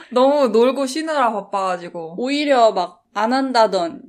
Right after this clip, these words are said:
Speaker 2: 그 모놀로그는 하고.
Speaker 1: 어, 열심히 했죠.
Speaker 2: 어.
Speaker 1: <laughs> 아, 지금 다시 들어보니까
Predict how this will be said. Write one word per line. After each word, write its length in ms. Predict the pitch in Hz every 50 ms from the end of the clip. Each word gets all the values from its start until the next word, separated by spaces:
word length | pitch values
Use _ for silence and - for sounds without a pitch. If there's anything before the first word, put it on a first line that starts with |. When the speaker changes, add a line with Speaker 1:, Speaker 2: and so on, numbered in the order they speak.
| - _
Speaker 2:
그 220 | _ _ - 190 180
모놀로그는 800 | 175 202 220 240 254 254 247 240 226 220 190 208 196 190 190 233
하고. 480 | 247 247 247 - 180 175 170 165 170
Speaker 1:
어, 80 | 202 190
열심히 400 | 180 180 196 185 233 233 214 185
했죠. 220 | 185 - - 214
Speaker 2:
어. 40 | 202
Speaker 1:
<laughs> 1600 | 202 - - 254 247 - - - - - _ _ _ _ _ _ _ _ _ _ _ _ _ _ - - - - - - - -
아, 100 | 220 214
지금 380 | 220 - 262 285 330 349 339
다시 480 | 311 262 254 262 262 262 247 240 226 214
들어보니까 1080 | 220 214 220 220 214 208 208 196 190 185 - - 175 180 180 175 170 160 147 160 -